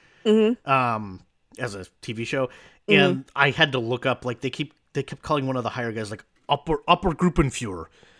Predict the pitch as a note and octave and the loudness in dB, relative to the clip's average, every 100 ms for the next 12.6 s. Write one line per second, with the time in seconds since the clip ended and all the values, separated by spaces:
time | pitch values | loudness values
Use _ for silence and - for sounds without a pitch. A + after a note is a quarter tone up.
0 | _ - A#3 - - F#3+ - A3 A#3+ B3+ | _ -2 -2 0 4 4 6 6 6 6
1 | D#4+ B3+ C#4 D#4 - F3 C3+ D3+ E3+ C#3+ | 6 6 4 4 6 6 6 6 6 4
2 | C3 C#3+ - B2+ - F#2+ F2+ B2 D3+ D3 | 2 0 0 -2 -2 -4 -4 -2 0 0
3 | D3+ C3+ - B2 C#3+ D3+ C#3+ C3 - A#2+ | 0 -2 0 -2 0 -2 0 -2 -2 -4
4 | F#3+ - C3+ A2 - - A2 A2 D#2+ E2 | -2 -2 -2 -2 -6 -8 -6 -6 -8 -10
5 | - F2 F2 F2 - - - E3+ F3+ F3 | -12 -14 -14 -16 -20 -20 0 4 6 6
6 | F#3 F#3 - - B3+ - - B3+ - - | 6 2 -4 0 0 0 -2 -4 -4 -8
7 | - G3+ G3 F3+ - D3+ - - C4 G#3 | -4 -2 -2 -2 4 4 2 4 4 4
8 | F3+ A3 E3+ G3 C3+ B2+ E3+ D#3 D#3+ E3 | 2 2 4 4 2 0 -2 -2 -2 -2
9 | E3 D#3+ E3+ D3+ C3 B2 A#2+ A#2 A2 G#2+ | 0 2 2 2 -2 -4 -6 -6 -8 -12
10 | - _ - C3 A2+ - - C3 A#2 G2 | -16 _ -10 -8 -8 -12 -12 -12 -12 -14
11 | _ _ _ B2 - A#2 A2 G#2+ A2+ G#2 | _ _ _ -14 -10 -10 -8 -6 -8 -8
12 | G#2+ G2 G2+ A2 G2+ | -10 -12 -12 -12 -12